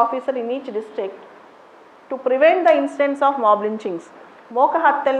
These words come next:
నుంచి ఆ ప్రాంతాలని పరిరక్ష-, పరిరక్షించేందుకు స్టేట్ గవర్నమెంట్స్ ఒక్కొక్క జిల్లాలో సీనియర్ పోలీస్ ఆఫీసర్‌ని పెట్టాలి. వాళ్ళు దాన్ని ఆపుతూ ఉండాలన్నమాట, అలాంటి జరగకుండా, మాబ్ లించింగ్స్ లాంటి నేరాలు జరగకుండా.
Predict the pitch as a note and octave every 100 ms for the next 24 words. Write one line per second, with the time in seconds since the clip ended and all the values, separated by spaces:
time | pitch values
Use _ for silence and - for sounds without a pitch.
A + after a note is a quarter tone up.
0 | C4+ C4 C4 B3 - - - - - G3+
1 | - A#3 C4+ D4 C#4+ C#4+ C#4 A3 C4+ C4+
2 | A#3+ - A3+ C4 C4 B3 A3+ G#3 G3+ -
3 | D#4 A#4 - - - - - - - C4
4 | C4+ C#4 C4+ C4+ B3 B3 E4+ G4 - -
5 | A3 C#4 C4+ C4 C4+ C4+ C#4+ C#4 C#4+ C#4+
6 | C4 B3 B3+ A3+ A3 A#3 B3 C#4 G3+ A3+
7 | G3+ - - - - - G#3+ B3 C4+ B3
8 | C4 C4 - G#3 A#3 B3 B3+ A#3 G#3+ G3+
9 | G3+ G3+ G#3+ G#3+ G#3 B3 - C#4+ D#4 G4+
10 | - - - - A3+ B3 C4+ D4 D4 D4
11 | C#4+ B3+ B3+ A#3 A#3 C4 C4 G#3+ G#3 -
12 | G3+ F3+